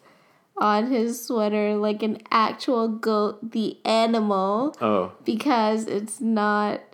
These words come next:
Speaker 1: you're not gonna find one with a ram on it.
Speaker 2: Okay, so a goat, 'cause it looks like the ram and he's trying to be team-oriented.
Speaker 1: Yeah, he's like, "This is the
Speaker 2: Mm.
Speaker 1: closest I could get to a ram, so,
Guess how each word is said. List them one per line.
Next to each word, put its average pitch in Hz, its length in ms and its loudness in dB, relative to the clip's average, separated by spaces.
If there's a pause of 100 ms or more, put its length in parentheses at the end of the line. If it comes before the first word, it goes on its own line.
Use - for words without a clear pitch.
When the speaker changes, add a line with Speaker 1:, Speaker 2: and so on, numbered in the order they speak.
(680)
Speaker 1:
you're 226 180 -2
not 220 200 0
gonna 226 180 -2
find 214 320 -2
one 208 200 -2
with 220 160 -4
a 208 80 -4
ram 202 360 -4
on 220 220 -6
it. - 200 -10 (240)
Speaker 2:
Okay, 98 420 -2
so 98 260 0
a 98 60 0
goat, 98 500 2
'cause 101 160 -6
it 101 100 -4
looks - 220 -6
like 95 180 -4
the 101 100 -4
ram 95 300 -2
and 98 80 -4
he's 95 140 -10
trying 98 240 -2
to 98 40 -4
be 98 200 -4
team-oriented. 107 800 -6
Speaker 1:
Yeah, 247 420 2
he's 269 320 -2
like, 214 320 -2
"This 226 180 -4
is 214 120 -4
the - 80 2
Speaker 2:
Mm. 208 80 -6
Speaker 1:
closest 254 420 -2
I 247 120 0
could 220 220 -8
get 202 240 -6
to 233 140 -6
a 214 80 -4
ram, 202 600 -4
so, 214 1120 -4